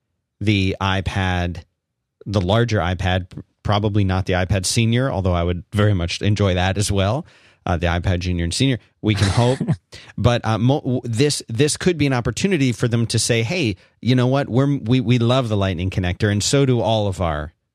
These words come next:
Speaker 1: so do all of our, uh, customers. So we're switching to the Lightning connector. So here is the new iPad, and let me show you the two new models or sizes of the iPad. We have the, uh, seven-inch iPad,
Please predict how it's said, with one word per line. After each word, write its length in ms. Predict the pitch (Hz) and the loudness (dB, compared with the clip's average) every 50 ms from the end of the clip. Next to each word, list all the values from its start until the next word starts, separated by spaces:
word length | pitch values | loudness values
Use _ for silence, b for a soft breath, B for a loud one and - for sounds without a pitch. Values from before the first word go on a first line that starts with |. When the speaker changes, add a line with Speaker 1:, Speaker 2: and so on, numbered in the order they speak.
| _ _ | _ _
Speaker 1:
so 140 | - - - | -4 0 2
do 100 | 151 143 117 - | 2 2 2 2
all 320 | 123 127 131 139 147 143 | 0 2 2 4 2 2
of 140 | 127 98 85 | 0 0 -2
our, 400 | 98 90 85 85 82 80 78 64 | -4 -4 -4 -4 -4 -6 -6 -8
uh, 280 | 62 76 73 62 - - - - | -8 -10 -10 -10 -10 -12 -10 -4
customers. 640 | - 117 110 110 - - 110 110 110 107 101 - B B B B | -2 0 0 0 0 0 2 2 2 2 0 -2 B B B B
So 160 | B - 120 113 | B 0 2 2
we're 220 | 107 120 131 131 | 4 2 2 0
switching 380 | 113 - - 156 147 - 131 113 | 0 0 -2 -2 0 0 -2 -2
to 100 | - - | -2 0
the 60 | 110 | 0
Lightning 260 | 110 117 85 110 104 | 0 0 0 -2 -2
connector. 340 | - 107 101 98 92 - 98 | 0 0 0 0 0 -2 -2
So 140 | - 113 107 | 0 -2 -2
here 360 | - - 185 196 160 120 - B B B | -2 0 0 0 0 0 -2 B B B
is 260 | B 147 165 165 131 135 | B 0 0 0 0 2
the 80 | 131 | 2
new 180 | 131 135 131 - | 2 2 2 0
iPad, 680 | - 120 117 113 101 - - 101 98 82 64 62 - - - _ _ _ _ _ - | 0 -2 0 0 0 0 0 -2 -2 -4 -6 -8 -12 -18 -20 _ _ _ _ _ 0
and 260 | 110 110 104 107 - | 0 2 2 0 2
let 160 | 107 131 147 | 0 0 2
me 100 | 147 156 | 2 0
show 200 | - - - 139 | 0 0 0 0
you 140 | 139 135 127 | 0 0 0
the 100 | 117 120 | 0 -2
two 560 | - - - - 165 165 165 165 160 151 - _ - | -2 -2 -2 0 0 2 2 2 0 -2 -4 _ -2
new 340 | 113 113 120 120 120 117 | 2 2 4 4 4 2
models 640 | 117 107 98 104 104 104 107 104 107 101 101 - - | 0 0 0 0 2 2 0 0 0 0 0 -2 -2
or 60 | 87 | -2
sizes 540 | - - 110 104 104 98 92 92 87 80 - | -2 0 0 0 0 0 0 -2 -4 -4 -2
of 240 | - 98 104 92 92 | 0 0 0 0 0
the 200 | 101 92 90 - | 0 0 0 0
iPad. 580 | - 95 95 95 - 82 82 80 76 76 76 - B B B B B | -2 -2 -2 -2 -4 -6 -6 -6 -4 -6 -8 -10 B B B B B
We 140 | - 110 104 | 0 2 2
have 280 | 101 98 98 98 90 85 | 2 2 0 0 -2 -2
the, 300 | 90 92 90 90 87 - _ _ _ _ _ - | -2 0 0 0 -2 -4 _ _ _ _ _ -8
uh, 160 | - 73 67 | -6 -4 -4
seven-inch 640 | - - - 131 127 131 139 127 107 127 139 139 - | -2 -2 0 2 2 2 0 0 0 0 0 0 0
iPad, 720 | - 113 131 139 135 135 135 131 135 139 143 143 143 143 | 0 0 0 0 0 0 0 0 0 -2 -2 -2 -4 -6